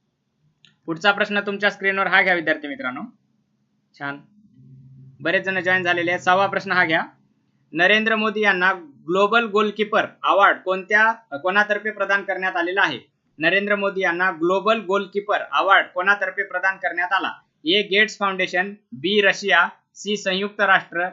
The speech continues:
आणि डी बहरीन. सांगा बरं रे फास्ट.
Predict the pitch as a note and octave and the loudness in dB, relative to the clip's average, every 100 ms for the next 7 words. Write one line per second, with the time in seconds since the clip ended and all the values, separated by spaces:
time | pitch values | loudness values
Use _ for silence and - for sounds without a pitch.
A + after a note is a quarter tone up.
0 | - D#3 D#3+ E3 G#3 E3+ F#3+ F3+ C3 G#2+ | -4 -4 -2 -2 -2 0 0 0 -4 -8
1 | _ _ _ _ _ - D#3 F3 F3+ F3+ | _ _ _ _ _ -8 -4 -2 0 0
2 | F3+ F3+ F3 - | -2 -2 -4 -4